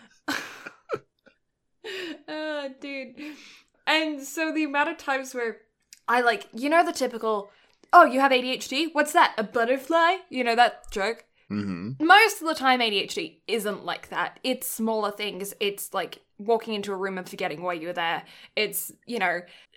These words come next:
Speaker 1: uh, constantly wiggling or moving or tapping a pen or, uh, you know, not, like, <laughs> but, like, the amount of times where I'm in a conversation with someone and they're talking to me and I stop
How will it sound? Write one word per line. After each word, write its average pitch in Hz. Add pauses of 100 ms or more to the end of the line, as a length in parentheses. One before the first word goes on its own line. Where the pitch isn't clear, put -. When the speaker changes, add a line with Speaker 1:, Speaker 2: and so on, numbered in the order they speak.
Speaker 1:
uh, -
constantly 233
wiggling 196
or 185
moving 190
or 185
tapping 190
a -
pen 185
or, 180 (160)
uh, 143 (180)
you 254
know, 196 (480)
not, 247
like, 240 (340)
<laughs> 302
but, 311
like, 294
the 339
amount 370
of 403
times 285
where 254
I'm 262
in 233
a 196
conversation 196
with 190
someone 180 (240)
and 240
they're 247
talking 208
to 190
me 185 (420)
and 233
I 247
stop -